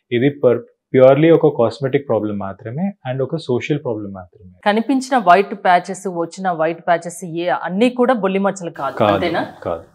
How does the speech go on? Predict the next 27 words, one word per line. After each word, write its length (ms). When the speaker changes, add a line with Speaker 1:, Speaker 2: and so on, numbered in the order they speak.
Speaker 2:
అట్లా 160
ఏమన్నా 340
చిన్న 180
వైట్ 240
ప్యాచ్ 240
వచ్చినా 240
మీలాంటి 360
డెర్మటాలజిస్ట్ 640
దగ్గరికి 300
వస్తే 200
అది 140
ఏంటో 280
కనుక్కొని 420
దానికి 220
ముందే 220
మెడిసిన్స్ 440
ఇస్తే 160
అవి 200
కూడా 220
రాకుండా 340
ఉంటాయి. 260
So 60
బొల్లి 240
మచ్చలతో 440
కూడా 140
బాధపడిన 440
అవసరం 260